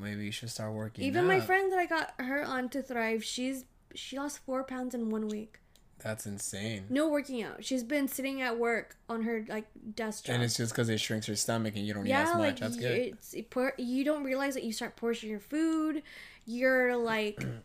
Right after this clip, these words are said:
Speaker 1: <clears throat>
Speaker 2: you, your stomach is shrinking.
Speaker 1: Ah,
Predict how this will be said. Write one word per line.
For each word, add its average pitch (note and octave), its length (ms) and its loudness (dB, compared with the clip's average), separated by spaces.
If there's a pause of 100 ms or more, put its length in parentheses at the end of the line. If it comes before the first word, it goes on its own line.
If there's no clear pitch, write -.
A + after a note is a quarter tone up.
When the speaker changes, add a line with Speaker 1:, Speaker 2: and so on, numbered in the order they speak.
(160)
Speaker 1:
<clears throat> - 380 -20
Speaker 2:
you, B3 320 -2
your A#3 160 0
stomach D4+ 380 0
is A3+ 100 0
shrinking. A3 540 -4 (880)
Speaker 1:
Ah, A2 260 -6